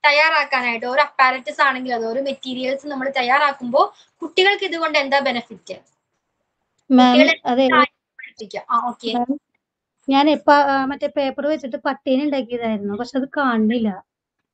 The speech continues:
Speaker 2: അത് എൻ-, എന്റെ മോന് വേണ്ടി ഉണ്ടാക്കിയതാണ്. അപ്പൊ ആ കൂട്ടത്തിൽ ഞാനും ഉണ്ടാക്കിയതാണ്.
Speaker 1: ആണോ? ആ,
Speaker 2: അവർക്ക്
Speaker 1: ആ.
Speaker 2: രണ്ടാം ക്ലാസ്സില് പപ്പീനെ ഉണ്ടാക്കി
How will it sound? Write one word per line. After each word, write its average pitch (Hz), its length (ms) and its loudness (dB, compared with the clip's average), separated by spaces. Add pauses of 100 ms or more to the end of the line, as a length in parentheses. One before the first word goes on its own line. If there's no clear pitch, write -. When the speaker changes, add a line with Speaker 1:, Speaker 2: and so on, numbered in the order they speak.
(220)
Speaker 2:
അത് 262 280 2
എൻ-, 262 320 2
എന്റെ 285 180 4
മോന് 320 260 6
വേണ്ടി 339 280 4
ഉണ്ടാക്കിയതാണ്. 294 500 -2
അപ്പൊ 254 140 -2
ആ 277 60 2
കൂട്ടത്തിൽ 277 440 -2
ഞാനും 262 280 -2
ഉണ്ടാക്കിയതാണ്. 226 600 -6 (540)
Speaker 1:
ആണോ? 233 180 0
ആ, - 120 -6
Speaker 2:
അവർക്ക് 254 260 0
Speaker 1:
ആ. 294 40 6
Speaker 2:
രണ്ടാം 262 320 -2
ക്ലാസ്സില് 254 500 -2
പപ്പീനെ 269 440 0
ഉണ്ടാക്കി 262 540 -2